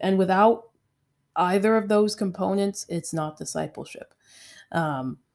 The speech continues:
and so I, yeah, I just loved seeing that in, uh, these ladies' lives. And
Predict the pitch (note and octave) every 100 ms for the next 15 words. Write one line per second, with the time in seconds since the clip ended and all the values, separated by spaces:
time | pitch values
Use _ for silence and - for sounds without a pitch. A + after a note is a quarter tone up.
0 | _ _ - - F#3 F#3 F3+ G3+ F#3 F3
1 | E3+ - - F3+ F3 - _ F#3 F3+ D#3+
2 | - G3+ G#3+ G#3+ G3+ F#3 - - F#3 F3+
3 | D#3 D3+ - E3+ E3 D#3+ E3 F#3+ - -
4 | F3 F3+ G3 F#3+ F#3 F3+ F3+ E3 D#3+ D3+
5 | D#3 - - - G#3+ A3+